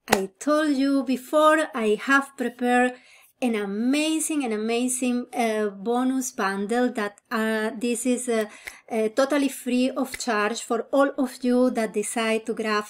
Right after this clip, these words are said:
Traffic Legion through my link that is below this video. And you are going to receive all my custom bonuses for free and all the vendor bonuses for free. Uh, but you have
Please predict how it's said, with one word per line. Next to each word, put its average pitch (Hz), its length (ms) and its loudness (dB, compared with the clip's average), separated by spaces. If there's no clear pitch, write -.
Traffic 233 340 -4
Legion 208 540 0
through 311 220 -4
my 214 180 0
link 233 360 -2
that 214 140 -2
is 208 140 -2
below 202 400 -2
this 202 260 -6
video. 311 400 0
And 269 240 2
you 311 100 2
are 349 120 -2
going 330 220 0
to 330 100 -4
receive 277 560 -4
all 254 300 0
my 220 500 -4
custom 247 400 -4
bonuses 208 880 -4
for 165 260 -12
free 349 460 -4
and 254 260 2
all 269 220 2
the 233 100 -4
vendor 214 300 -4
bonuses 185 640 -8
for 262 200 -6
free. - 360 -14
Uh, 254 320 12
but 214 200 2
you 226 100 0
have 226 340 0